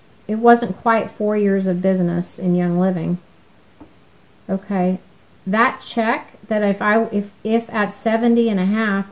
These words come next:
we started pulling money out with the money that's in our four oh one K today, that check is less than, after twenty-five years of putting money in every single,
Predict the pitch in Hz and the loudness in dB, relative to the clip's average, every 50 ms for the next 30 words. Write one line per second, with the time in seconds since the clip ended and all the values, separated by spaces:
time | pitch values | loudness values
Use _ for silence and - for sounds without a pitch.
0 | - 208 208 202 - - 214 202 202 196 - 196 196 190 190 185 - - - - | -4 -4 -4 -4 -4 -4 -4 -2 -2 -2 -2 -2 -2 -2 -2 -4 -8 -12 -20 -20
1 | - - - - - - 220 208 196 190 190 196 202 214 202 185 180 180 175 175 | -20 -20 -20 -16 -8 -4 -2 0 2 2 4 2 2 2 0 0 0 0 0 -2
2 | 165 - - - _ - 190 190 196 - 202 196 196 196 202 208 214 208 202 185 | -4 -6 -12 -20 _ -6 -4 -4 -2 0 0 0 2 2 2 0 0 -2 -4 -6
3 | - - - - 202 202 208 208 214 208 - 196 190 190 185 - - 190 185 190 | -6 -8 -10 -6 -4 -2 -2 -2 -2 -2 -2 -2 -2 -4 -4 -6 -6 -4 -2 -2
4 | 196 196 190 190 185 180 180 180 - 202 190 185 180 - - 185 175 180 180 175 | -2 -2 -2 -2 -2 -2 -4 -4 -6 -6 -6 -6 -8 -8 -8 -8 -6 -4 -4 -4
5 | 165 156 160 170 185 - - - - - - _ - - - - - - - 208 | -4 -4 -4 -6 -6 -8 -10 -20 -20 -20 -20 _ -20 -20 -20 -20 -14 -8 -6 -6
6 | 196 202 - - 254 254 254 254 233 220 208 196 185 - - - - - - - | -6 -6 -8 -6 -6 -4 -2 -2 -2 0 0 -2 -4 -6 -10 -20 -20 -20 -20 -20
7 | - - _ _ - - 190 196 214 233 247 - - - - 180 175 170 165 175 | -20 -20 _ _ -8 -4 -2 0 0 0 -2 -4 -6 -6 -4 -2 -2 -2 0 0
8 | 185 190 - - - - - _ _ _ _ _ _ _ - 190 185 - - 190 | -2 -2 -4 -6 -18 -20 -20 _ _ _ _ _ _ _ -8 -8 -8 -6 -6 -8
9 | - - 214 214 220 208 208 196 185 185 190 196 208 214 196 175 180 190 - - | -6 -6 -4 -4 -4 -2 -2 0 0 0 2 0 0 2 0 0 -2 -4 -6 -10
10 | - - - _ _ _ _ _ _ _ _ _ - 202 202 202 - 254 240 233 | -18 -20 -20 _ _ _ _ _ _ _ _ _ -2 -2 -2 0 0 2 2 4
11 | 214 208 208 214 214 202 196 190 190 180 - - 196 202 202 208 214 214 208 214 | 4 2 2 2 2 4 4 4 2 2 0 -2 -2 -2 -2 -2 -2 -2 -4 -4
12 | 208 208 - - - - - 202 196 196 190 | -6 -8 -14 -18 -12 -6 -2 0 2 2 0